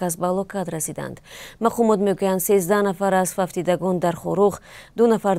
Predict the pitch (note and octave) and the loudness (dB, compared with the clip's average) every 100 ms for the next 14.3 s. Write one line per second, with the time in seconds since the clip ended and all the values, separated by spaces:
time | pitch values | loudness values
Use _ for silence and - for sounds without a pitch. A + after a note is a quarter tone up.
0 | F3+ F3 G3 G#3 G3+ F#3 F3 F3 - G#3 | 2 2 0 0 -2 -2 0 0 2 0
1 | G#3 F#3+ D#3+ E3+ E3 D#3+ G3+ - - - | 0 -2 -2 -4 -2 2 2 2 -10 -16
2 | - G#3+ G#3 F#3+ F3+ F#3+ F3 F3 F3 F#3+ | 0 2 4 0 -2 -2 -2 -2 -4 -4
3 | F3+ D#3 - F3 F3 D#3+ D3+ E3 E3 D#3 | -2 -2 -4 -8 -4 -4 -4 -6 -6 -6
4 | C#3+ C#3+ - - D2+ - _ - - - | -6 -8 -10 -12 -12 -14 _ -18 -16 -16
5 | - G#3+ C#4 D#4 D4 C4 C4+ - A#3+ G#3 | -6 2 4 4 4 4 4 2 -2 -2
6 | G#3+ - G3+ G3+ G#3 A#3+ G#3+ A3 A#3 - | -4 -2 0 2 4 2 2 0 0 2
7 | A3 G#3+ G#3 G3+ G3+ G3+ - - G#3 - | 2 2 4 4 4 0 -4 -2 -2 0
8 | A3+ G3 G#3 G#3 - G3+ F3+ F3 F3 E3+ | 0 2 2 0 0 -2 -2 -4 -4 -4
9 | D#3+ E3+ F3 F3 E3+ - G3+ F3+ E3 - | -4 -2 0 -2 -6 -4 -4 -2 -6 -8
10 | E3+ - E3+ E3 D#3+ E3 D#3+ C#3+ - - | -8 -6 -4 -4 -4 -6 -6 -8 -10 -12
11 | - - - - A#3+ B3+ C4 C#4 C4 B3 | -18 -18 -18 0 4 6 4 2 0 -4
12 | G3+ G#3 F#3 G#3 G#3 G#3 B3 B3 A3+ A#3 | -2 -2 -4 -4 0 0 0 0 0 2
13 | A3+ G#3+ G3+ G3 G3 F3+ - E3+ E3 E3 | 2 0 0 -2 0 -4 -4 -6 -4 -6
14 | E3+ A3 A#3 | -2 -4 -2